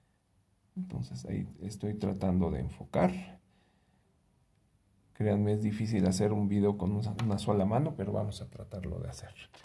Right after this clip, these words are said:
¿Cómo va el hilo? ¿Cómo? Le estuve inteligiendo y pues va del carrete,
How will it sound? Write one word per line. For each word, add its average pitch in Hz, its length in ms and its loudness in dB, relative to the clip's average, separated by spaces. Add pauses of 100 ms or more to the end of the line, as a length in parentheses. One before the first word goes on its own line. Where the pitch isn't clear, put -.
(480)
¿Cómo 214 240 12
va 180 140 12
el 180 100 10
hilo? 160 320 10
¿Cómo? 156 300 2
Le 127 100 4
estuve 135 260 6
inteligiendo 151 880 6
y 127 120 2
pues 120 260 6
va 139 120 12
del 120 180 8
carrete, - 680 6